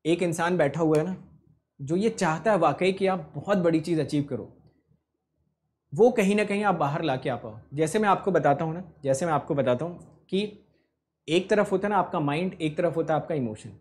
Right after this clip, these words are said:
है ना? जो आपका माइंड होता है ना, वो हमेशा आपको सही सजेशन देगा। आप बेड पे पड़े हो, मोबाइल चलाए जा रहे हो, YouTube पे कुछ ना कुछ स्क्रॉल कर रहे हो, Instagram पे कुछ ना कुछ स्क्रॉल कर रहे हो, आपका माइंड बार बार बोलेगा आपसे कि, "भाई, उठ जा और चेयर पे जाके बैठ और पढ़ना शुरू कर दे।"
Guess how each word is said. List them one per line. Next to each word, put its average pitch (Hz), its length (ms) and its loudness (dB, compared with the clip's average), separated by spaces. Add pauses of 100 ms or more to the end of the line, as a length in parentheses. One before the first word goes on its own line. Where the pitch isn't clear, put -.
(180)
है 147 80 -10
ना? 175 80 -12
जो 151 140 -2
आपका 160 200 -2
माइंड 165 340 -2
होता 156 180 0
है 170 60 -4
ना, 185 60 -4
वो 175 100 -2
हमेशा 147 380 -4
आपको 165 180 -4
सही 139 200 -4
सजेशन 127 360 -6
देगा। 113 200 -12
आप 123 140 -6
बेड 143 240 -2
पे 165 80 -2
पड़े 151 200 0
हो, 160 160 -2 (300)
मोबाइल 139 300 0
चलाए 143 280 0
जा 143 120 0
रहे 143 120 -2
हो, 131 260 -4
YouTube 143 240 -2
पे 147 180 0 (300)
कुछ 151 200 -4
ना 151 80 -2
कुछ 156 140 -6
स्क्रॉल 143 280 0
कर 143 160 -4
रहे 139 140 -2
हो, 143 220 -6
Instagram 135 440 -2
पे 151 80 -6
कुछ 139 180 -6
ना 147 60 -6
कुछ 143 120 -6
स्क्रॉल 135 300 -2
कर 135 120 -4
रहे 131 80 -4
हो, 151 80 -6 (280)
आपका 123 240 -4
माइंड 156 260 0
बार 139 160 2
बार 151 140 4
बोलेगा 143 300 2
आपसे 156 200 -6
कि, 156 80 -6
"भाई, 139 200 -2
उठ 139 220 -4
जा 151 220 -2 (260)
और 143 160 0
चेयर 143 300 0
पे 156 100 -2
जाके 143 260 -2
बैठ 165 220 0
और 156 100 -4
पढ़ना 143 300 -4
शुरू 135 200 -4
कर 143 120 -8
दे।" 98 200 -12